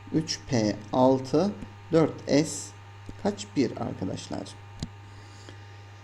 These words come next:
E, bir elektron vermiş. Elektron nereden verecekti? Baş kuantum sayısı en büyük olandan verecekti. Buradan verdi. Öyleyse elektron dağılımları aynı mı?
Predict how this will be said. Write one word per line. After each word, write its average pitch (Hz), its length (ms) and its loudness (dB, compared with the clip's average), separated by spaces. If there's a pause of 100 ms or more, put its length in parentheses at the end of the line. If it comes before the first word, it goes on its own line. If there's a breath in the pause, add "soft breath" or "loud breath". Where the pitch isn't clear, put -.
(140 loud breath)
E, 143 100 8
bir 202 100 12
elektron 220 440 10
vermiş. 208 260 6
Elektron 185 360 6
nereden 190 300 8
verecekti? 135 380 8
Baş 175 160 6
kuantum 165 320 4
sayısı 139 260 4
en 147 140 8
büyük 143 180 6
olandan 123 360 6
verecekti. 104 500 2
Buradan 120 360 4
verdi. 101 220 4
Öyleyse 139 300 4
elektron 131 360 4
dağılımları 110 420 2
aynı 147 340 6
mı? 170 140 4